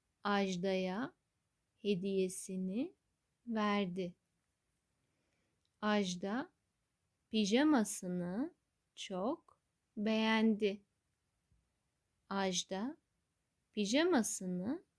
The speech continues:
giydi. Yeni pijamasıyla uyudu.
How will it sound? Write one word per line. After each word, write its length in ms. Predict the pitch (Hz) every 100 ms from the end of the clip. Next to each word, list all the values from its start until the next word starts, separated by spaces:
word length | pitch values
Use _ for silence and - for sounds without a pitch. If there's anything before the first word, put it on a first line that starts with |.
| _ _ 208
giydi. 600 | 214 214 190 180 190 - _ _ _ _ _ _ _ _ _ _ _ _ _ _ -
Yeni 680 | 202 202 202 208 214 302 - _ _ _ _ _ _
pijamasıyla 1300 | 208 190 196 190 185 - - 196 180 185 190 254 349 _ _ _ _ _ _ _ _ _ _ _
uyudu. 580 | 277 277 285 254 285